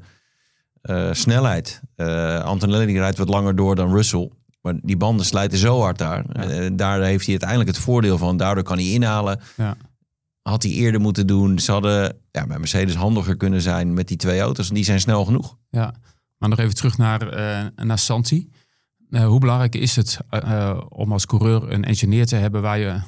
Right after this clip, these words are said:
Speaker 2: nou ja, die je blind vertrouwt?
Speaker 1: Ja, is alles bepalend.
Speaker 2: Ja.
Speaker 1: Daar krijg je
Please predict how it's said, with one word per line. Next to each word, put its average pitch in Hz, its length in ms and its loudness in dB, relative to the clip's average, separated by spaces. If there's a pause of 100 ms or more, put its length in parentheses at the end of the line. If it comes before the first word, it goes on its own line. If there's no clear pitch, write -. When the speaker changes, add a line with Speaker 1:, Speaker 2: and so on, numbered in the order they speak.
Speaker 2:
nou 104 180 -4
ja, 82 120 -8 (480)
die 107 160 -4
je 104 80 0
blind 101 220 0
vertrouwt? 123 460 -4 (580)
Speaker 1:
Ja, - 220 -8
is - 140 -6 (300)
alles 101 280 0
bepalend. 107 560 -2
Speaker 2:
Ja. 107 180 -4 (560)
Speaker 1:
Daar - 140 -4
krijg 101 380 -2
je 95 440 0